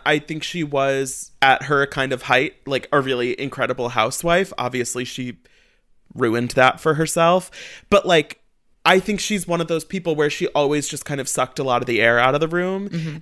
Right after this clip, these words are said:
Speaker 1: And on top of that, Deandra was, like, going through so much back and forth with her financial situation. And that just kind of got old, too. And so it's fun to see her, like,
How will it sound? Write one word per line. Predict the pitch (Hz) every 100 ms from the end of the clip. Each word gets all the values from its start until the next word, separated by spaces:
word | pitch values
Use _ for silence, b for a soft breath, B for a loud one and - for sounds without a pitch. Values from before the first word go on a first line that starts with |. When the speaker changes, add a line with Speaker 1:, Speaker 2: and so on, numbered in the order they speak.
| -
Speaker 1:
And | 165 165 -
on | 160
top | - 170 180
of | 180
that, | 160 147 -
Deandra | 165 151 151 156 160
was, | 156 -
like, | 143 135 - -
going | 151 143 147
through | - 156
so | - - 139
much | 139 139
back | 143 139
and | 151
forth | 143 135 143
with | 143 131
her | 139 131 127
financial | - 127 120 117 120 143
situation. | 135 147 - 151 151 151 170 160 160 160 160 B B B
And | - 147
that | 139 123 -
just | 160
kind | - 156
of | 147
got | 147 -
old, | 131 143 147
too. | 143 143
And | 160
so | 151
it's | 135
fun | - 139 143
to |
see | 135 139
her, | 135
like, | 127 117 -